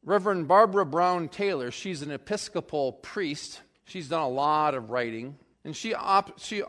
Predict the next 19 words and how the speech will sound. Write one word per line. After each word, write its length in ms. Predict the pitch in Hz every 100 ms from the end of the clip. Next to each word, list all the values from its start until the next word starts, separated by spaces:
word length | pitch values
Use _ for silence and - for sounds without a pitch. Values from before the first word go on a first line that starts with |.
| 165
she 240 | 165 - 180
offers 520 | 165 170 - 160 117
this 340 | 135 143 - -
insight 720 | 156 156 143 139 117 98 - - _ _ _ _ _ _ -
in 140 | 139
this 200 | 135 -
observation. 760 | 131 123 - 135 127 127 - 123
She 180 | 175
says 640 | 165 - 214 226 254 247 - _ _ _ _ _
that 140 | 190 196
Mary 600 | 190 269 349 381 381 349
describes 960 | 311 - - 285 269 262 269 262 214
these 320 | 190 208 196
divine 680 | 147 196 165 247 269 277 302
reversals 920 | 311 294 202 208 190 196 185 190 175 - - -
as 240 | 220 214
if 280 | 254 302 -
they 200 | 269 269
have 320 | 220 240 247